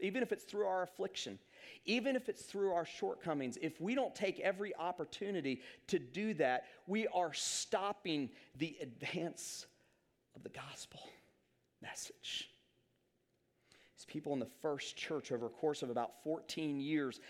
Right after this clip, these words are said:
at every time they were persecuted, at every time they were scattered, at every time that they were pushed and prodded, they advanced the gospel.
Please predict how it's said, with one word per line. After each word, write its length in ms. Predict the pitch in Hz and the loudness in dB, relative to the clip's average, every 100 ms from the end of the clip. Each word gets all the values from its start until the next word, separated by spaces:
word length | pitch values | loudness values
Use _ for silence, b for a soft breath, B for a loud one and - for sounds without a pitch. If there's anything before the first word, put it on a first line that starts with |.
| B B | B B
at 200 | - 151 - - | 2 2 0 0
every 300 | 180 196 226 | 4 4 0
time 280 | 185 190 185 | -2 0 2
they 80 | 185 | 2
were 100 | 180 | 0
persecuted, 580 | - 123 - - 120 120 | 0 -2 -2 -4 0 2
at 160 | 117 - | 2 2
every 220 | 190 214 | 2 0
time 260 | - 170 | -2 -2
they 80 | 160 | -2
were 120 | 151 | -4
scattered, 400 | 147 - 107 113 | -4 -2 0 2
at 100 | 127 - | 0 4
every 240 | 175 240 | 2 2
time 320 | 214 202 180 147 B - | -2 0 0 0 B -6
that 100 | 165 | 2
they 80 | 156 | 4
were 120 | 131 | 2
pushed 460 | - 214 220 - - | 2 2 4 0 -2
and 180 | 143 135 | -2 -2
prodded, 540 | - 175 185 190 175 - _ _ _ _ _ _ _ _ _ _ - | -2 -4 -2 -4 -4 -8 _ _ _ _ _ _ _ _ _ _ -4
they 120 | 113 | -2
advanced 920 | 104 110 135 147 90 - - - - - _ _ _ _ - | -2 0 0 0 -6 -12 -14 -14 -18 -20 _ _ _ _ -14
the 60 | |
gospel. 520 | - 98 - - - | -10 -10 -10 -12 -14